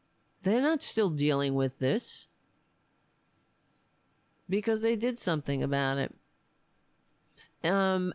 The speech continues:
and they didn't have, I'm sure maybe they had a few. I w-, wasn't, no, I'm not a, an Australian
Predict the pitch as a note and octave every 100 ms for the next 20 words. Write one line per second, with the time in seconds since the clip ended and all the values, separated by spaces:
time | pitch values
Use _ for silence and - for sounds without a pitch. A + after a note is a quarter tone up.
0 | - G#3 G3+ G3+ E3 - - - - E3+
1 | G#3 A3+ B3 B3 B3 A3 A3 G#3+ G3+ F#3
2 | - F3 E3 G3 E3 D3 A2+ A#2+ B2+ C#3
3 | B2+ G#2 - D#3+ A#2 A2+ B2 B2 D#3+ D#3
4 | C#3 C3+ C3 C3 - C#3+ C3+ B2 C3 -
5 | D#3 D#3 D3 C#3 C3 D3 E3+ _ _ -
6 | - - _ _ _ _ _ _ _ _
7 | _ - D3+ D3 C#3+ - D#3+ D3+ D3+ D3+
8 | C#3+ C#3 C3+